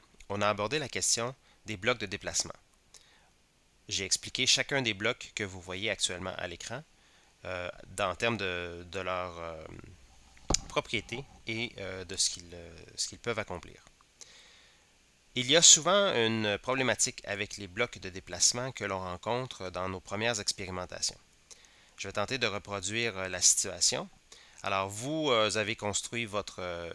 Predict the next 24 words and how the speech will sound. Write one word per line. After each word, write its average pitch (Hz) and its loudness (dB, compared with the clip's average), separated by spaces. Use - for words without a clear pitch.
votre 92 -10
véhicule, 131 -4
vous 104 0
êtes 101 -6
très 120 4
content 120 -2
et 110 -4
vous 98 -8
voulez 95 -10
le 104 -8
tester. - 2
Et, 120 -2
euh, 98 -4
vous 123 -4
appuyez 110 -2
sur, 117 4
c'est-à-dire 104 -6
que 101 -6
vous 104 -10
programmez, 110 -2
vous 104 -8
arrivez 98 -4
avec, 101 -4
euh, 85 -8